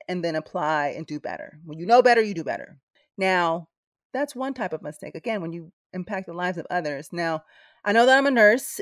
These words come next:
and I'm gonna use some healthcare analogies, certain nursing analogies with this.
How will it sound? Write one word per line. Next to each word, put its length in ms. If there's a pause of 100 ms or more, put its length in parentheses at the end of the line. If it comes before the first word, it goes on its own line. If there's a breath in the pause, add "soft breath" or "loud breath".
and 340
I'm 100
gonna 140
use 220
some 140
healthcare 680
analogies, 840
certain 240
nursing 280
analogies 440
with 140
this. 280